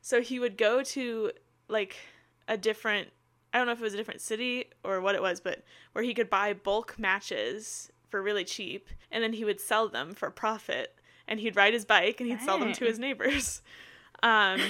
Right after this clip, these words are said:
Speaker 2: <laughs>
Speaker 1: he then, uh, moved on to selling Christmas cards, seeds, and pens, all to neighbors on his bike. Then he was given a small amount of money when he finished high school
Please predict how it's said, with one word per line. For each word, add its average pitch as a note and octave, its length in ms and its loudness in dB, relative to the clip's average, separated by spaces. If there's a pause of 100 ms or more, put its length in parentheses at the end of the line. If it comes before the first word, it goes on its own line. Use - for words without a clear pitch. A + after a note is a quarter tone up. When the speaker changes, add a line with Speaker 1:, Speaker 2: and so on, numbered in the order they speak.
(340)
Speaker 2:
<laughs> - 380 -20
Speaker 1:
he B3 220 -4
then, A3+ 560 2
uh, G#3 340 6
moved A3+ 220 -4
on A3+ 140 0
to G#3+ 80 -6
selling G3 260 -4
Christmas B3+ 440 -4
cards, - 680 -8 (300)
seeds, G#3+ 680 -4
and A#3+ 180 -6
pens, F#3+ 600 -6 (120)
all A3+ 140 2
to B3 140 -6
neighbors G#3+ 500 -4
on G3 140 -10
his G#3 160 -10
bike. - 340 -10 (220)
Then A3+ 560 2 (120)
he A#3 240 -10
was G#3+ 140 -4
given A3+ 300 0
a A3 80 -2
small A3 560 0
amount G#3+ 180 -2
of G3+ 140 -6
money G#3 480 -4 (320)
when G#3+ 220 0
he G#3 580 -4
finished - 760 -4 (460)
high A3 240 -2
school G#3 480 -6